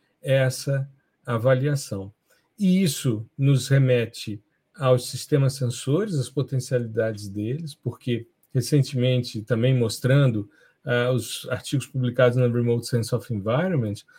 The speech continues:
os caras avaliando, ah, o nível de recuperação e de degradação de florestas a partir de trilhas termais,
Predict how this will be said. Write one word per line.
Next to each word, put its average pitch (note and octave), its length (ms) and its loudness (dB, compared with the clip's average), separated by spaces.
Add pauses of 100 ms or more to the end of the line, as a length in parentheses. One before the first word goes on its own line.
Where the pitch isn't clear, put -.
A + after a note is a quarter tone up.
(160)
os A#2+ 160 -6
caras B2+ 280 4
avaliando, B2 800 2 (360)
ah, A#2 260 -2
o A#2+ 60 2
nível D#3 260 4
de B2+ 100 2
recuperação C3+ 640 4
e A#2 60 0
de A#2 100 -4
degradação A#2+ 640 2
de A2 80 -6
florestas B2+ 640 0
a C3+ 80 4
partir C#3+ 400 0
de C#3+ 160 0
trilhas C#3 380 0
termais, D3 840 0